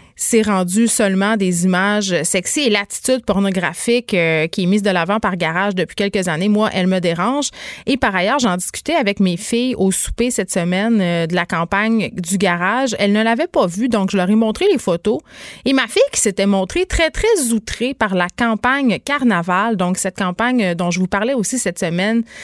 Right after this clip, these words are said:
qui avait fait sourciller plusieurs personnes, dont plusieurs influenceurs l'année passée. Là, on voyait des filles,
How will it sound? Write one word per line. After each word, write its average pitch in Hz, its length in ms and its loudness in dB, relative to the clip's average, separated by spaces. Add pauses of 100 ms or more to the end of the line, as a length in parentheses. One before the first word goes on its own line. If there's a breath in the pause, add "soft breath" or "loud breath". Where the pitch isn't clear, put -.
(240 loud breath)
qui - 100 0
avait 190 220 2
fait 262 160 0
sourciller 226 720 0
plusieurs 226 640 0
personnes, 226 400 0
dont 185 140 2
plusieurs 214 420 0
influenceurs 190 640 0
l'année 202 300 2
passée. 196 380 0
Là, 254 100 2
on 214 80 4
voyait 196 320 2
des 202 160 2
filles, 233 400 0